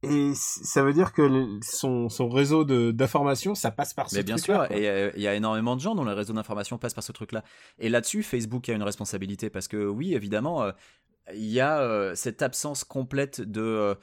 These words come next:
Speaker 2: de « filtrage » entre guillemets, euh, et je me mets dans la peau de Facebook, c'est pas évident à filtrer non plus, hein,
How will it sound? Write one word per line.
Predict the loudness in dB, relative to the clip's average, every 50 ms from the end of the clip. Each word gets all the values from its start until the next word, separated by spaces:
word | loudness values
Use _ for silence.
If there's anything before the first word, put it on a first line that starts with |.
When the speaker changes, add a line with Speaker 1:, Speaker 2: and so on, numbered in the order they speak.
| _ _ _ _
Speaker 2:
de « | -6 -4 -4
filtrage » | -4 -6 -8 -6 -2 0 0 0 0
entre | -2 -4 -4 -6
guillemets, | -4 -4 -4 -2 -2 -2 -4 -4 -8 -14 -20 _ _ -6 -2
euh, | 0 2 2 2 2 2 0 -2 -2 -4 -8 -10 -16 _ _ _ _ _ 0
et | 2 2 2 0 -4 -8
je | -6 -2 0
me | 0 2
mets | 2 2
dans | 2 2
la | 2 2
peau | 0 -2
de | -2
Facebook, | -2 -2 -2 -2 -4 -2
c'est | -2 -2
pas | 0 0 0
évident | 0 0 0 -2
à | -2
filtrer | -4 -6 -6 -4 -2
non | -2 0 0
plus, | 0 0 0 0
hein, | 0 -2